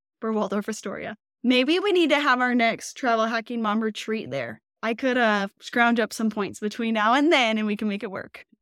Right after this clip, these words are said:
You know where I would use my Hilton free night certificate if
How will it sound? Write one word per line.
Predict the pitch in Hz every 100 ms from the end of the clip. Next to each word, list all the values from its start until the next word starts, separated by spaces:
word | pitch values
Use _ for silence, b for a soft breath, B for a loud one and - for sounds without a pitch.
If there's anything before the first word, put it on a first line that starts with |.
| _ _ _ _ _ _ -
You | 302 415
know | 415
where | 415 415 -
I | 269 285
would | 302 330
use | 262 262
my | 247
Hilton | 247 233 262
free | 277 269
night | 269
certificate | 262 247 226 214 - _ _
if | 220 233